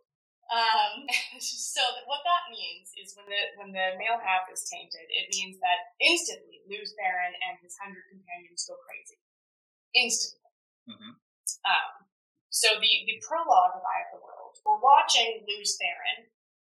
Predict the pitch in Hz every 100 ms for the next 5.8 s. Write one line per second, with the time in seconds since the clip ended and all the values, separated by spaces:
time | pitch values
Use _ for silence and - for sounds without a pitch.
0 | - 202 208 208 208 190 185 185 196 -
1 | - - - - 285 294 247 - - -
2 | 165 185 190 175 175 - - 190 175 175
3 | 180 175 - - - - - 98 - -
4 | _ 370 370 370 415 440 440 440 - -
5 | - - - - - - - -